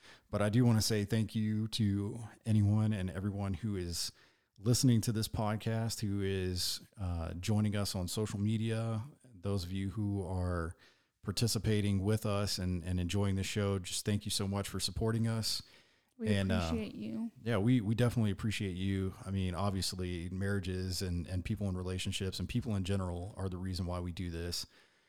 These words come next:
Speaker 1: Um, just again, I wanna, I wanna plug the social media. Again, we can be found on Twitter at Exploration Mar one. Again, that's at Exploration Mar one.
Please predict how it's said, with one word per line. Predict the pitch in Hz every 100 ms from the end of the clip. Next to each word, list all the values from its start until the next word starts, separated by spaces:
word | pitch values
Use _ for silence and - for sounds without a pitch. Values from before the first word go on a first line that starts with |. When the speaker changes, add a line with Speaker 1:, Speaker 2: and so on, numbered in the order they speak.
| _ _ _
Speaker 1:
Um, | 104 98 95 87 85 - - _
just | - 127
again, | 113 127 127
I | 123
wanna, | 107 107
I | 90
wanna | 101 98
plug | - 117 104
the | 95 92
social | 90 113 98
media. | 98 107 107 110 113 - -
Again, | 101 110 107
we | 104
can | 104 110 110
be | 104
found | - 110 107
on | 92
Twitter | 92 131 131 143 131 - _ -
at | 110 113 -
Exploration | 110 - - 104 107 107 110
Mar | 95 98 104 101 98 -
one. | 95 101 104 120 135 - _ _ _ _ _ _
Again, | 90 101 110 117
that's | 107 - - - _
at | 104 101 110 - _
Exploration | 104 104 - 110 113 113 104 - 104
Mar | 101 95 92 92
one. | 90 113 135 147